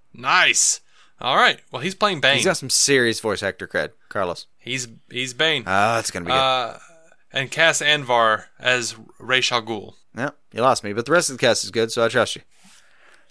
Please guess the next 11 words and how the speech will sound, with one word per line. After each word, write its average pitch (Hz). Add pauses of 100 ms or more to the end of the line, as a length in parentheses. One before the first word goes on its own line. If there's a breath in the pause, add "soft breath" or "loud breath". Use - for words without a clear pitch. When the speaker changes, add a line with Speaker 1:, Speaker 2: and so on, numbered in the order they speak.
Speaker 1:
Absolutely. 165 (220)
And 135
there's 139
gonna 143
be 139
an, 113
a 123
trans-dimensional 180
encounter 139
with 104
Batman. 101